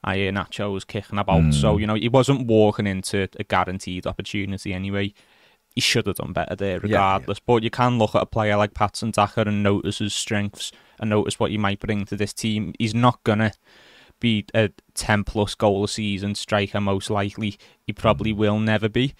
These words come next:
Speaker 1: But what he can do is he can finish some of those chances we had at the weekend. And,
Speaker 2: Mm.
Speaker 1: you know, if he can finish the season with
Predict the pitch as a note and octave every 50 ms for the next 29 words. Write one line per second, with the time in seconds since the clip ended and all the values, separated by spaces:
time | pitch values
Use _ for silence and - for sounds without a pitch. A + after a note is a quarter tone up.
0 | _ - - _ - A#2+ A2+ A#2 A#2 - A#2 - - A2+ G2+ G2 G2 - A#2 A2+
1 | G#2 F2+ F#2 - F#2+ G2 - - - G2+ G2 G2+ - - G2+ G2 G2+ G2 G2 G2
2 | G2 - - G#2 G2 F#2+ F#2+ - G#2 G2+ F#2+ - - - - _ _ - G2+ F2+
3 | F2+ F#2 - G2 - G#2 F#2+ F#2+ F#2 F2 - G2 F#2+ F#2+ G2 G2 G2+ - G2 F#2+
4 | D#2+ D#2 D2+ D2 C#2+ C#2 C#2+ G2+ A#2 A2 G#2 G2+ G2+ - A#2+ A#2 - - B2 A#2+
5 | A#2 A2 G2+ _ - A2 G#2+ G#2 - - G#2 - - A2+ G#2+ G#2 G#2 G2 G#2+ G#2+
6 | G#2+ G#2 G#2 G2+ G2 E2 - -